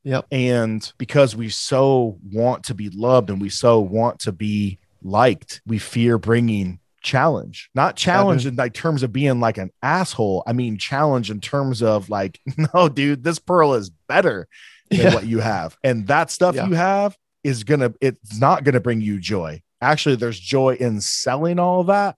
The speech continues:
Speaker 2: to get this thing. And this thing is not what you have. It's something completely different."
Speaker 1: Yeah. Yeah. The, uh, the mystery, you know, as Capon said, has been sold at spear point, <laughs> at gunpoint,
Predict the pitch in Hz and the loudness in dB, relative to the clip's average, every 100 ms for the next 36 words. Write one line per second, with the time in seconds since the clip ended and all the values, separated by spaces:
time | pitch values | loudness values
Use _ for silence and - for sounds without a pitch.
0 | _ - - 87 131 - 87 87 123 - | _ -10 -8 0 0 0 -4 -2 0 -2
1 | - 87 80 - 107 92 95 160 - 190 | -6 -6 -6 -8 -6 -2 2 2 2 2
2 | 196 196 120 104 90 117 117 107 95 95 | 2 -2 -4 -4 0 0 0 -2 -4 -6
3 | 90 101 73 - 160 147 - 113 117 98 | -4 -2 -4 -6 -4 -2 0 0 -2 -2
4 | 107 - 113 107 90 92 80 - - 95 | -4 -2 -2 -2 -2 -4 -6 -16 -14 -6
5 | 95 82 - - 151 127 117 _ _ - | -4 -4 -8 -4 2 2 0 _ _ -12
6 | 143 135 127 143 147 135 127 127 - 143 | -2 -2 0 0 4 4 4 -2 -4 -4
7 | 151 180 - 151 131 131 131 127 123 143 | 0 0 0 -2 0 -2 -2 -2 -2 -4
8 | 147 127 143 139 127 135 127 - 156 147 | -4 -6 -4 -4 -4 -4 -4 0 4 4
9 | 135 123 - - 165 160 170 165 160 _ | 2 0 -4 0 0 2 2 2 0 _
10 | - - - - _ - - 151 139 156 | -20 -20 -20 -20 _ 0 0 0 2 4
11 | 160 147 160 156 | 4 2 2 2